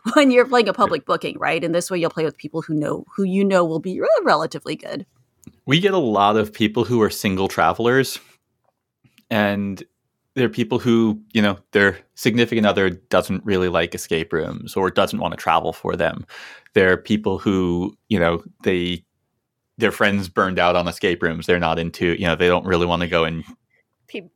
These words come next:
Speaker 2: travel to the ends of the earth to go and play them. All sorts of different dynamics. Um,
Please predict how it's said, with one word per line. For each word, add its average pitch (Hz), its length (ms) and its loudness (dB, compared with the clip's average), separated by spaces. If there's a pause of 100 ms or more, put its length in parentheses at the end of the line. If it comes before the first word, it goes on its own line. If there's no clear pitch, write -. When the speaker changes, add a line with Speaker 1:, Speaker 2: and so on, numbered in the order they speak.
(100)
Speaker 2:
travel 92 260 0
to - 120 -12
the 104 140 2
ends 95 140 0
of 92 80 0
the 90 120 2
earth 92 260 2
to 95 140 -2
go 92 140 2
and 90 120 -4
play 92 180 2
them. 90 240 -2 (400)
All 185 120 2
sorts 254 260 0
of 233 60 2
different 208 280 0
dynamics. 127 720 0 (140)
Um, 107 420 2